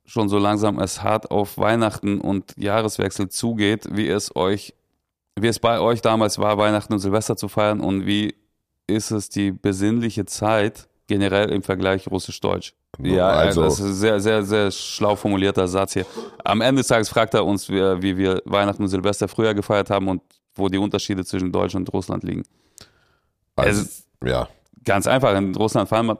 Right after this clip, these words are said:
Speaker 1: feiert man Weihnachten so gut wie gar nicht, würde ich sagen jetzt. Erstmal
Speaker 2: Also
Speaker 1: am,
Speaker 2: den vierundzwanzigsten Weihnachten,
Speaker 1: am
Speaker 2: ne?
Speaker 1: sechsten ersten feiert man das.
Speaker 2: Ja, und einunddreißigster ist halt, ne?
Speaker 1: Einunddreißigster ist ja Silvester und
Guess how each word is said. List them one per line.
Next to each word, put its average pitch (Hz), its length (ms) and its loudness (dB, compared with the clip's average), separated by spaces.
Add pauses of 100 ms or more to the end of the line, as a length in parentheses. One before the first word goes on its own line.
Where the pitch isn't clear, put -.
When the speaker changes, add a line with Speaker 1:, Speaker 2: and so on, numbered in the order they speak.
Speaker 1:
feiert 104 280 0
man 101 140 0
Weihnachten 101 500 0
so 98 160 -2
gut 98 220 -4
wie 101 100 0
gar 98 220 2
nicht, 139 280 -4
würde 117 240 -2
ich 117 80 -2
sagen 123 240 -2
jetzt. 120 300 -6 (160)
Erstmal - 280 2
Speaker 2:
Also - 120 0
Speaker 1:
am, 104 80 4
Speaker 2:
den 92 100 2
vierundzwanzigsten 85 1120 0
Weihnachten, 62 460 -4
Speaker 1:
am 101 80 -2
Speaker 2:
ne? 95 40 -4
Speaker 1:
sechsten 107 440 0
ersten 101 480 -2
feiert 98 280 -4
man 107 140 -4
das. - 240 -4
Speaker 2:
Ja, 71 160 2
und 78 260 -2
einunddreißigster 78 920 0
ist - 180 -10
halt, - 220 -10
ne? 78 160 -6 (220)
Speaker 1:
Einunddreißigster 107 520 0
ist 110 100 0
ja 107 120 4
Silvester 104 500 0
und 104 140 -2